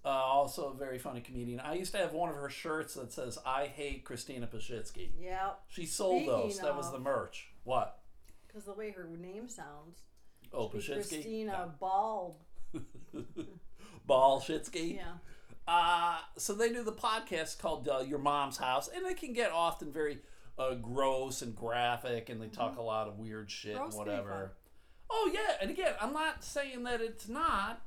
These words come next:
Speaker 1: It just, you know, whatever. It is what it is. And so Tom, uh, I think they often get to talk just about, like, weird, gross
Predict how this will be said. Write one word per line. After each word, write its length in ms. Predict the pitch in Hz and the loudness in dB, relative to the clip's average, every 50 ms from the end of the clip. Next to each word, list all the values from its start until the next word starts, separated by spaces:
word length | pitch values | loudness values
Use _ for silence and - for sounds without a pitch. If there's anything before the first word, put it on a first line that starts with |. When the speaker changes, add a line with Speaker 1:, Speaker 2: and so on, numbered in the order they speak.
| - - - | -10 -8 -8
Speaker 1:
It 180 | - - 196 - | -6 -6 -6 -6
just, 220 | - - 214 - | -8 -10 -8 -6
you 100 | - 330 220 | -4 -4 -2
know, 220 | 175 185 233 - - | 0 -2 -2 -2 -2
whatever. 440 | - 220 262 294 302 254 147 113 110 | 2 4 6 6 6 6 4 2 0
It 80 | 131 | 2
is 240 | 156 175 190 196 196 | 2 2 2 2 0
what 220 | 202 202 202 190 208 | -2 -4 -4 -2 -2
it 60 | 254 | -2
is. 280 | 262 247 151 - - - | -2 -2 -4 -4 -8 -6
And 200 | - 180 185 185 | -4 -4 -2 -2
so 220 | 185 - 240 196 170 | -2 -2 -2 -2 -4
Tom, 600 | - - 247 226 233 240 240 226 208 196 196 196 - - - - - - - | -4 -4 0 2 4 4 4 4 2 0 -2 -4 -8 -12 -18 -18 -16 -8 -2
uh, 200 | 170 165 165 160 | 2 2 4 4
I 120 | 156 175 | 4 4
think 220 | - - - 214 185 | 2 2 -2 -4 0
they 100 | 208 190 | 2 6
often 320 | 180 180 185 180 190 170 | 6 6 6 4 0 -4
get 140 | 165 175 - | -4 -6 -6
to 80 | 160 | -6
talk 360 | - - 170 160 160 - - - | -6 -2 0 0 0 -2 -6 -8
just 200 | 123 147 143 - | -6 -6 -6 -4
about, 240 | 156 135 123 120 - | -2 0 0 0 0
like, 140 | 113 214 - - 117 117 | -2 -6 -6 -8 -8 -8
weird, 540 | 123 143 147 147 147 143 139 139 135 127 - - - - - - - - - - - - - 117 107 | -6 -4 -2 0 0 2 2 0 0 -2 -4 -8 -10 -12 -12 -14 -18 -20 -20 -20 -18 -16 -12 -8 -4
gross 540 | 117 123 120 117 113 107 101 98 - - | 0 4 4 4 4 4 0 -4 -8 -10